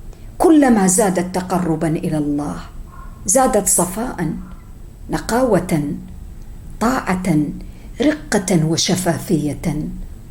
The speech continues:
فأصبحت في ذاك الوقت وذاك الحين أكثر قدرة على تلمس آثار وجود هذه البركات واستشعارها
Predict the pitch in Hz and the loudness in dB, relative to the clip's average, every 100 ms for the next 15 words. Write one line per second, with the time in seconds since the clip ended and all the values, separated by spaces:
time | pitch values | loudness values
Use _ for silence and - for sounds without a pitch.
0 | - - - - - - - - - 294 | -16 -14 -14 -10 0 2 4 2 4 2
1 | 294 302 311 - 233 233 262 349 381 381 | 2 0 0 0 2 4 6 4 4 6
2 | 277 233 247 247 - 226 208 185 190 185 | 6 6 4 2 2 4 4 4 2 2
3 | 185 180 - 165 143 - - - - - | -2 -2 -2 0 0 -4 -8 -16 -18 -16
4 | - - - - - - - 311 - 226 | -16 -14 -14 -12 -12 -6 -4 -4 -2 0
5 | 180 185 254 185 196 - 190 175 185 190 | 0 0 0 2 0 0 2 2 2 4
6 | 185 190 165 160 - - 175 165 - 233 | 6 6 6 4 2 0 -2 -2 2 2
7 | 214 180 165 170 175 190 160 156 175 156 | 6 6 6 4 2 0 0 -2 -4 -6
8 | 156 147 151 147 156 - - 185 180 - | -4 -4 -2 -2 -6 -8 -8 -10 -10 -10
9 | - - - - - - - - - - | -12 -12 -8 -8 -8 -12 -16 -16 -16 -16
10 | - - - - - - - - - - | -14 -14 -14 -16 -16 -16 -12 -12 -2 2
11 | 220 - 269 - - 285 277 185 185 | 2 2 2 2 2 4 6 4 2